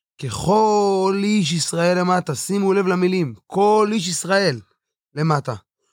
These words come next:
שבכוחו להיות בטל ממש לגבי הקדוש ברוך הוא, במסירת נפשו על קדושת השם. אומר לנו בעל התניא, האדמו"ר הזקן, חידוש, שוב, הפרק הזה הוא מלא בדברים פשוט שאפשר לקחת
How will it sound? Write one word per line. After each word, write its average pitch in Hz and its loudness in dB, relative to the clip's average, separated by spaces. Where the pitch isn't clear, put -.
שבכוחו 156 0
להיות 143 -2
בטל 214 0
ממש 147 0
לגבי 127 -4
הקדוש 175 0
ברוך 135 -6
הוא, 214 2
במסירת 165 0
נפשו 190 0
על 151 -2
קדושת 139 -8
השם. 117 -12
אומר 180 0
לנו 196 2
בעל 185 2
התניא, 190 0
האדמו"ר 185 4
הזקן, 185 0
חידוש, 170 -2
שוב, 190 -2
הפרק 208 -2
הזה 190 0
הוא 196 0
מלא 170 2
בדברים 151 -4
פשוט 160 -8
שאפשר 165 -2
לקחת 165 -8